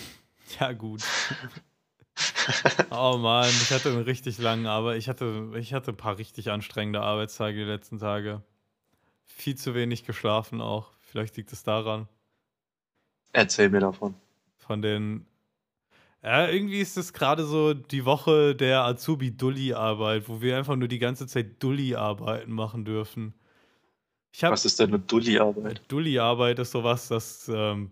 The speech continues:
Speaker 1: kann jeder machen, aber es hat keiner Bock drauf. Und deswegen, das ist so eine flüssige Arbeit. Die sickert nämlich nach unten durch.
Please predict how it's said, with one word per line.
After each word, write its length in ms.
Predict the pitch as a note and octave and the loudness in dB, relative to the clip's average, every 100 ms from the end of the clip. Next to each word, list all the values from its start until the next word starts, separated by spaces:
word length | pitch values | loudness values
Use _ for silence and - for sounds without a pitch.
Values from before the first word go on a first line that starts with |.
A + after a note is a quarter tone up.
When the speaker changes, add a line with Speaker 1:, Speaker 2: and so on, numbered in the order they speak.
| - | -14
Speaker 1:
kann 220 | - G#2+ | -8 -2
jeder 240 | A2 B2+ C3 | 2 2 4
machen, 320 | C3 B2+ C#3 | 2 0 -2
aber 160 | G#2+ | 0
es 80 | G#2+ | 0
hat 140 | A2+ - | -2 0
keiner 280 | A#2+ B2 | 0 0
Bock 180 | A2+ A#2 | 0 -2
drauf. 340 | - A2 G#2 - | -2 -2 -2 -4
Und 80 | G#2 | -6
deswegen, 520 | G#2+ A2+ A#2 A#2 A2+ _ _ _ _ _ | -4 -4 -2 -4 -8 _ _ _ _ _
das 200 | - A2+ | -6 -6
ist 120 | B2+ - | -6 -4
so 80 | |
eine 120 | C#3 C3 | -2 -2
flüssige 480 | - D3 - A2+ A2 | -2 -4 -2 -2 0
Arbeit. 540 | G#2 G2+ G2 G#2 - _ _ - | 0 0 -2 -4 -8 _ _ -10
Die 100 | A#2+ | -8
sickert 340 | G#2+ C#3+ C#3 | -6 0 0
nämlich 260 | B2 B2 A2+ | 0 -2 -2
nach 120 | A#2+ | -4
unten 300 | B2 C3 B2 | -4 -8 -6
durch. 440 | A#2 B2 A2+ - | -4 -2 -2 -6